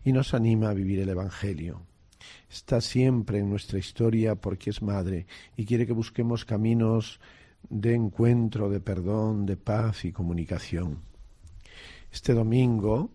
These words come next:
al celebrar la fiesta de la Ascensión del Señor, celebramos también la Jornada Mundial de las Comunicaciones Sociales.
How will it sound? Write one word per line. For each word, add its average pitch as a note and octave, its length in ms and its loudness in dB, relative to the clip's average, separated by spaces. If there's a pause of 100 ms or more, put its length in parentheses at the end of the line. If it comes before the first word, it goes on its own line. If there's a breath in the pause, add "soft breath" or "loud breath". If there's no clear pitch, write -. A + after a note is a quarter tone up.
al G#2+ 160 0
celebrar G2+ 400 0
la A#2 120 -2
fiesta A2+ 420 0
de F2+ 100 0
la F2 60 -2
Ascensión F#2+ 480 -2
del A2 140 0
Señor, A#2 480 4 (360 loud breath)
celebramos A#2+ 480 4
también A#2+ 300 2
la A#2+ 80 2
Jornada A2+ 380 2
Mundial A2+ 460 4
de G2+ 100 2
las F#2 140 0
Comunicaciones F#2+ 680 -2
Sociales. E2 720 -4